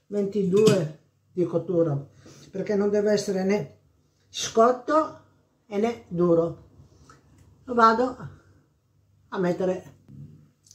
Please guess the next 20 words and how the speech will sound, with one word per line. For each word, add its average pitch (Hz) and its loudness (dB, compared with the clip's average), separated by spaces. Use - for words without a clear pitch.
vediamo 269 2
un 262 2
po' 277 0
con 277 0
cosa 269 0
possiamo 262 0
condire 220 0
il 220 -2
farro. 190 -2
Allora, 226 0
ho 196 -8
preso 220 2
formaggio 233 2
primo 247 0
sale, 139 -4
ho 190 -6
un 214 4
due 233 4
pomodorini 208 2
secchi, - -2